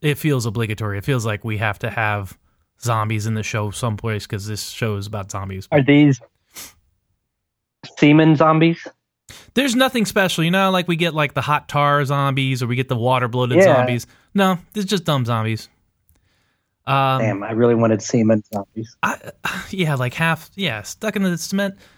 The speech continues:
Speaker 1: There's things you can do with the zombies now. I mean, plus, you know,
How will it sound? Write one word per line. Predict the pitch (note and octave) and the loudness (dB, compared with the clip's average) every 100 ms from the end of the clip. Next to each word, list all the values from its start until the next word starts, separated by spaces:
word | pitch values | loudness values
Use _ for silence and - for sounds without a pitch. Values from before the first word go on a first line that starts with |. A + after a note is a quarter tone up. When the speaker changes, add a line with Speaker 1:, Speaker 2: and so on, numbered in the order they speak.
| _ - | _ -6
Speaker 1:
There's | F#4+ | -4
things | - C#3+ B2 | -2 -2 -2
you | - | -6
can | G#2 | -10
do | F#2+ G#2 | -8 -8
with | G2+ | -8
the | A2 | -8
zombies | G2 A2+ G#2+ G#2+ | -6 -6 -4 -6
now. | A#2 A2+ A#2 | -4 -2 -2
I | |
mean, | D#3+ E3+ D#3+ D3+ _ _ _ _ _ - | 0 0 -2 -4 _ _ _ _ _ -2
plus, | C4+ A3+ A3 | 0 0 -2
you | A3+ | 0
know, | G#3+ F#3+ | 0 0